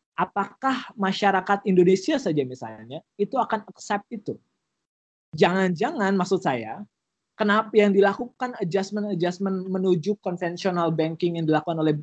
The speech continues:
eh, inve-, eh, apa namanya, Islamic finance di Indonesia, itu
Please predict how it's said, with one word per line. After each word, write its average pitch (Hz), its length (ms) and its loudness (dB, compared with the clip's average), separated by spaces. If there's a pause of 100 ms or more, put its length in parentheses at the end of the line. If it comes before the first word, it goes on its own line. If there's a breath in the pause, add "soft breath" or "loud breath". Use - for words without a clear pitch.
(140)
eh, 147 200 0
inve-, 156 320 -4
eh, 143 280 -2
apa 180 120 -4
namanya, 170 320 -2
Islamic 156 400 0
finance 220 440 0
di 170 200 4
Indonesia, 135 640 0 (320)
itu 202 160 2